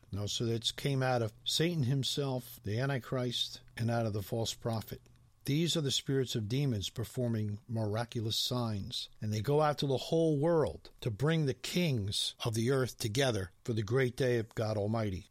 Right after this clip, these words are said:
Not only is God pouring out wrath on the earth and on the kingdom of the Antichrist, but now he's opening the door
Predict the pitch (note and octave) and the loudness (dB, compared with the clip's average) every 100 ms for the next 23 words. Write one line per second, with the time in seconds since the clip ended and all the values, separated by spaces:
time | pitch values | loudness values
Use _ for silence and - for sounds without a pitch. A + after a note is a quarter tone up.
0 | - C3 F3 E3+ D3+ B2 - A#2+ A2+ - | -4 0 2 2 2 0 0 -2 -2 -4
1 | B2 A#2 A2+ G#2+ G#2 G#2+ B2+ A2 - - | -2 0 0 0 0 2 2 0 -2 -12
2 | - - B2 G#2+ G2 A2 F#2 - - - | -20 -6 -2 0 0 0 -2 -8 -18 -12
3 | - A2+ A#2 B2+ C3 A2 - D3 C3 G#2+ | -4 -2 0 0 2 0 0 0 2 0
4 | G2 - - A2+ G#2 F#2+ - A#2+ A2 C3 | -4 -10 -6 -2 -2 -2 -6 -2 0 2
5 | B2+ - G2 G2+ - - - G#2+ B2 B2 | 0 -4 -8 -4 -6 -8 -6 -2 0 2
6 | D3+ E3 E3+ D#3+ - - C3+ C#3 D3 D3 | 2 2 2 -2 -8 -2 2 2 2 2
7 | C#3+ C3 A#2 G2+ C3+ A#2+ F#2+ | 0 2 0 2 4 2 0